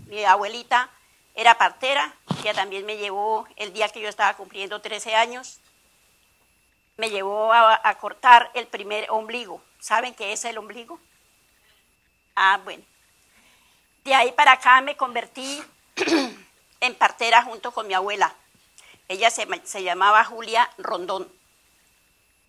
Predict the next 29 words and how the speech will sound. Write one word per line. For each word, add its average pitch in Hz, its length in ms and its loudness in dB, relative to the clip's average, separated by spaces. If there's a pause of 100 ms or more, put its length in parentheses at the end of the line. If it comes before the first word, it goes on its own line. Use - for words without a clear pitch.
(1900)
Luego 247 200 2
ya 254 180 6
después 240 320 -8
ella 233 180 2
me 233 140 -2
dejó, 208 400 -2
ya 214 160 0
las 214 140 -2
personas 202 320 -6
empezaron 196 440 -6
a 202 60 -4
saber 196 360 -6
que 202 560 -4
yo 202 140 -6
era 202 160 2
partera 247 640 -2 (1040)
y, 220 680 -12
y 254 100 -12
quisimos 247 460 -6
hacernos, 247 760 -6 (720)
ella 262 220 2
quiso 269 240 -10
llevarme 226 340 -2
a 254 60 -2
un 254 60 -6
hospital 208 420 -6
para 247 240 -4
que 202 320 -12 (500)
yo 240 800 0